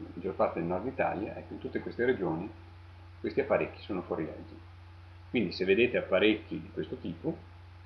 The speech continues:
potete segnalarli in comune se sono apparecchi nuovi, quindi installati o comunque installati dopo l'entrata in vigore della legge, e il comune è tenuto a, eh, far sì che gli apparecchi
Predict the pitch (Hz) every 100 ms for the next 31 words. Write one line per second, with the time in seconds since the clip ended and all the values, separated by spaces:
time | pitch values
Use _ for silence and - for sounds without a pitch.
0 | - - - 123 101 - - 90 85 85
1 | 85 82 76 - 82 82 87 127 - -
2 | 78 - 82 85 - 82 - - 117 -
3 | 92 - 92 90 82 - - - 95 104
4 | 110 87 - 92 92 92 90 104 113 107
5 | 92 80 85 82 82 82 80 80 90 87
6 | 82 120 - - - - - - - -
7 | - - - - - 143 151 - - 156
8 | 104 110 117 143 87 82 - 151 - -
9 | - - - - - 180 - - 180 165
10 | 165 160 - - - - - - - -
11 | - 123 - 87 87 - 95 87 101 87
12 | - 92